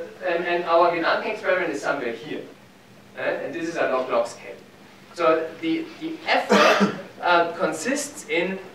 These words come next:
bringing those two domains together. Okay? And the question is, um, how can you do that? And these are the two approaches that we are following. So basically, we are trying to address two different questions.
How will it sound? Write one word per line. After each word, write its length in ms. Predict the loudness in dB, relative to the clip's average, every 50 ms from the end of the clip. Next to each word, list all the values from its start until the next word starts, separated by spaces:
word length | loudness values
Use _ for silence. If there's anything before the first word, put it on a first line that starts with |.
| -10
bringing 500 | -2 0 2 4 4 4 2 2 0 0
those 380 | 6 8 8 8 6 4 0 -4
two 200 | -8 -8 -6 -4
domains 440 | -2 -2 0 0 0 -2 -4 -6 -10
together. 320 | -10 -8 -6 -6 -6 -8 -10 -14 -18 -20 -20 -20 -20 -20 -20 -20 -16 -10
Okay? 340 | -6 -4 -2 -2 -2 -4 -6 -10 -16 -18 -10 -6
And 140 | -4 -2 0
the 80 | 0 0
question 400 | 2 2 2 2 0 -2 -2 -2
is, 340 | -2 -2 -4 -6 -10 -10 -4
um, 360 | -2 0 0 0 -2 -4 -8 -10 -8
how 320 | -2 2 4 4 4 2
can 180 | 0 -2 -2 -2
you 120 | -2 -2
do 120 | -4 -6
that? 160 | -6 -8 -10 -12 -14 -20 -20 -20 -20 -20 -20 -20 -20 -20 -20 -20 -8 -2
And 360 | 2 2 2 2 2 -2 -8 -10
these 160 | -8 0 2
are 220 | 4 4 4 2
the 60 | 0
two 120 | 0 0 0
approaches 580 | 0 0 2 2 4 4 4 2 0 -2 -2 -2
that 180 | 0 0 0
we 100 | 0 0
are 100 | -2 -2
following. 320 | -2 -4 -6 -6 -6 -6 -8 -10 -6
So 140 | -4 -2 0
basically, 540 | 0 0 0 0 -2 -4 -6 -4 -4 -4
we 240 | -4 -6 -4 0 2
are 160 | 4 4 4
trying 300 | 4 2 2 2 0 0 0
to 140 | -2 -2 0
address 380 | 0 0 -2 -2 -2 -6 -10
two 120 | -10 -8 -6
different 320 | -6 -6 -6 -8 -8 -6
questions. 360 | -6 -6 -6 -8 -10 -14 -16